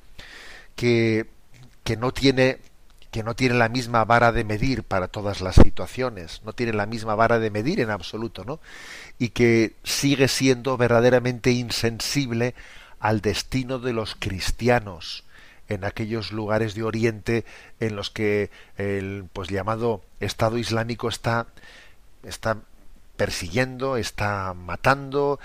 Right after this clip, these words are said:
está decapitando. Esta misma semana,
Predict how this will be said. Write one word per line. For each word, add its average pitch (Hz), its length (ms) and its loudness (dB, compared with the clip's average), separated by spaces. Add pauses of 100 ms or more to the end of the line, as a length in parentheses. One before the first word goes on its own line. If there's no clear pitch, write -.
(200)
está 107 420 2
decapitando. 131 920 -2
Esta 123 200 -2
misma 104 280 -8
semana, 107 440 -2